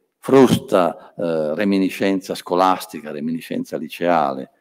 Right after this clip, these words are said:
un sublime che viene diminuito. E percorrendo questa modalità non si finirebbe di citare Dall'Intarsio di Gozzano, che è stato un creatore di strutture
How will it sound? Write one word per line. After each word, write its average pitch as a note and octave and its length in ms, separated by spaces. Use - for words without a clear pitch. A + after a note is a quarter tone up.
un A2 180
sublime A#2+ 1000
che A2+ 160
viene G#2 280
diminuito. G#2+ 840
E - 240
percorrendo F3 560
questa C3+ 340
modalità A2+ 1080
non G2+ 120
si - 140
finirebbe G#2 460
di F#2 80
citare D3 460
Dall'Intarsio F#2 760
di E2 140
Gozzano, E2+ 640
che E2 400
è D2+ 40
stato - 280
un E2 80
creatore E2+ 440
di D2+ 80
strutture E2 760